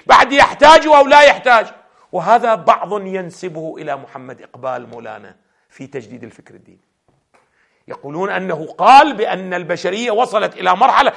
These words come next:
بعد تحتاج. هذه إحدى التفسيرات لنظرية إقبال مولانا. إما هذا،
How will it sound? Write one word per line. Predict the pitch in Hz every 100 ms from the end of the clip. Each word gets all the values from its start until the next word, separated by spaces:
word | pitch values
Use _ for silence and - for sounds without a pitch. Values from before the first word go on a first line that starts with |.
| -
بعد | - 226 -
تحتاج. | 262 - 247 302 302 -
هذه | 214 381
إحدى | 247 247
التفسيرات | 233 240 - 226 240 226
لنظرية | 202 185 190 208 220 - _ _ _ -
إقبال | - 107 98
مولانا. | 95 92 _ _ _ _ _ _ _ _ _ _ _ _ _ _ _ _ _ _ _ _ _ _ _ _ _ _ _ _ _ _ _ -
إما | 247 294
هذا، | 233 320 302